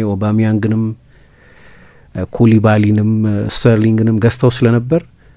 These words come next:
ወጣት ተጫዋቾችን ብቻ የሚገዙበት ክረምት አልነበርም። ከዛ በኋላ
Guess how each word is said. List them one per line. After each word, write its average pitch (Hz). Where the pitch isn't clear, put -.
ወጣት 123
ተጫዋቾችን 113
ብቻ 110
የሚገዙበት 104
ክረምት 156
አልነበርም። 92
ከዛ 143
በኋላ 170